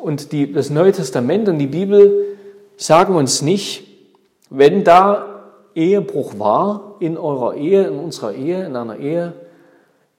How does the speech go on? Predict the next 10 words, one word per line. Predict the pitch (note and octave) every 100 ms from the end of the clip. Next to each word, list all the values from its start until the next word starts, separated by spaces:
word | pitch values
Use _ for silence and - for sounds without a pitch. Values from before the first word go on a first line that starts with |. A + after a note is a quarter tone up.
| _ _ _ _ _ _ _
dann | A#2 A#2+
muss | D#3 A3 A3+
sie | F3 C3+ G#2 - -
geschieden | A2+ - D3 D3 A2
werden, | A2+ A#2 A#2 A2
dann | A#2+
muss | F3+ A#3 -
der | D3+
andere | D3 D3 C#3
Partner | C3 C3+ C3+ A#2 -